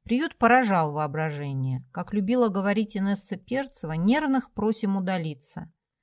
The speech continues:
Какофония звуков, царящая здесь, намертво отключала разум, сводя на нет всякую способность соображать.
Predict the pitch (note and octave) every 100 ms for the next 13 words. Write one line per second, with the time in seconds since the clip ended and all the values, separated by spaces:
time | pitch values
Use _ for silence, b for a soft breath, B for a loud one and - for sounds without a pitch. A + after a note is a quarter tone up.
0 | _ - G3+ A#3+ A3+ C#4+ C4+ B3 F#3 E3+
1 | G#3 G3+ F#3+ - G3 F#3 F3 - E3+ D#3+
2 | D3 D3+ G#3+ B3+ - F3+ G3+ A3+ A#3 A3+
3 | G#3+ - F#3+ - F#3+ G3+ G3+ F#3 D3 D3
4 | C3+ E3 F3 G3+ G#3 G3+ G3+ G#3 - G#3+
5 | G3+ F3+ E3 - E3+ A3+ A3+ G#3+ G#3 F#3+
6 | F3+ G3 F#3+ E3 D3+